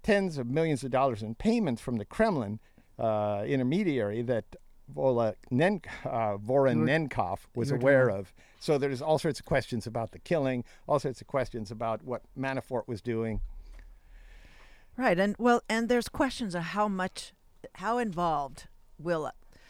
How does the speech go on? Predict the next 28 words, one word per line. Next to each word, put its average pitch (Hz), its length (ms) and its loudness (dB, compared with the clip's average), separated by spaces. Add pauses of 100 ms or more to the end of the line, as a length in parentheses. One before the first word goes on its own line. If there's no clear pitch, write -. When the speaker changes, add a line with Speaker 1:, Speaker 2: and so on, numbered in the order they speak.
(180)
Speaker 2:
the 160 160 -6
Trump 190 280 -6
administration 143 840 -8
have 131 280 -8
us 131 140 -10
understand 120 640 -8
Manafort 117 500 -10
was 120 420 -10
in 139 120 -8
their 117 160 -8
campaign. - 640 -10 (260)
Speaker 1:
Yeah. 190 80 -10
Speaker 2:
Sort 180 160 -4
of - 80 -16
trimming 170 520 -4 (320)
his 156 200 -4
role. 135 200 -4
He 180 140 -4
was 185 180 -8
quite 170 420 -4 (180)
the, 143 220 -8 (420)
the 143 300 -4
go-to 156 640 -4 (280)
chair 139 420 -4 (100)
for 156 300 -2 (340)
the 147 160 -4
Speaker 1:
Yeah. 139 100 -2
Speaker 2:
while. 101 280 -4